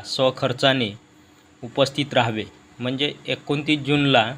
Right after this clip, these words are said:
एकोणतीस जून दोन हजार चोवीसला दोन वाजेपासून चार वाजेपर्यंत स्वखर्चाने उपस्थित राहावे. स्थळ महालक्ष्मी विद्यालय, कुंदनलाल गुप्ता नगर,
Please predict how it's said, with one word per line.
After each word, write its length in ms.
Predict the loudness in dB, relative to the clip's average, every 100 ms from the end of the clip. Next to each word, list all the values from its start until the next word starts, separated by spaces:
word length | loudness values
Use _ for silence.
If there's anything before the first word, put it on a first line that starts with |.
| -14 -20 _ _ -20 _ _ -12
एकोणतीस 440 | -8 -4 -2 -2
जून 240 | -2 -2 -2
दोन 140 | 0
हजार 220 | 0 2 0
चोवीसला 640 | -2 -2 -2 0 0 -2 -4 -14
दोन 260 | -6 -4 0
वाजेपासून 580 | 0 0 -2 -2 -4
चार 300 | -4 0 2
वाजेपर्यंत 880 | 4 2 0 -4 -6 -4 -4 -4 -6 -10 -8
स्वखर्चाने 600 | -6 -4 -4 -2 -4 -4
उपस्थित 480 | -6 -10 -8 -4 0
राहावे. 360 | 0 0 -6 -10
स्थळ 300 | 2 4 4 -2 -18 -20 _ -20 -20 _ -10
महालक्ष्मी 680 | -2 2 4 2 -2 -6 -8 -12 _
विद्यालय, 520 | -8 -2 2 2 0 -6 -16 _ _ _ _ _ _
कुंदनलाल 640 | -6 -2 0 2 2 2 0
गुप्ता 420 | -6 -10 0 2
नगर, 360 | 2 2 2